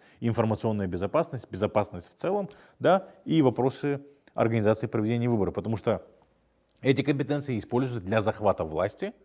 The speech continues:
а, и захвата политической сферы Гагаузии, что мы на сегодняшний день и имеем,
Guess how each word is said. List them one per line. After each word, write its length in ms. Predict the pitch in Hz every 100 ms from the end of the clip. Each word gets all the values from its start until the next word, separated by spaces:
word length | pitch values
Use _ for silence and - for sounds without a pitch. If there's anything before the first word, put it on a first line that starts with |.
| _ _ _ _ _ _
а, 300 | - 123 123 123
и 100 | 147
захвата 680 | 127 104 135 135 139 123 - -
политической 920 | 139 131 - 127 - - 135 127 - -
сферы 420 | - - 139 127
Гагаузии, 420 | 117 120 151 123 90
что 220 | - 104
мы 160 | 104
на 100 | 139
сегодняшний 460 | 113 101 98 101 113
день 220 | 82 85 -
и 140 | 107
имеем, 340 | 151 151 80